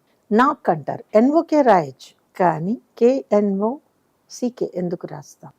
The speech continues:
నాలెడ్జ్ ఎన్ఓడబ్ల్యూ అని రాయొచ్చు కదా, కేఎన్ఓడబ్ల్యూ అని ఎందుకు ఉంటుంది? So, సైలెంట్ లెటర్స్ ప్రాముఖ్యం ఇది. Because ఒక సైలెంట్ లెటర్లో అది మీ హెల్త్ని మెరుగుపరిచేది అయి ఉండొచ్చు,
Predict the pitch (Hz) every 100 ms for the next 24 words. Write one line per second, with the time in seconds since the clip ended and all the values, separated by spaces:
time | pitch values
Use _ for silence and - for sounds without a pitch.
0 | - 233 277 294 185 - - - _ _
1 | _ 208 208 254 277 233 226 247 254 254
2 | 226 226 233 - - 240 311 _ _ _
3 | - 247 262 233 220 220 220 202 208 208
4 | 208 208 202 190 180 170 185 196 185 180
5 | 185 185 190 - _ _ _ _ - 160
6 | - 269 302 294 269 214 - - 190 190
7 | 180 190 185 - 220 - 147 - - _
8 | _ _ _ _ _ - 214 - 165 180
9 | - _ _ - 196 226 277 294 311 294
10 | 214 196 - 151 151 151 160 202 _ -
11 | 208 233 220 208 202 247 247 277 233 202
12 | 226 240 214 185 - 185 170 143 135 139
13 | 147 -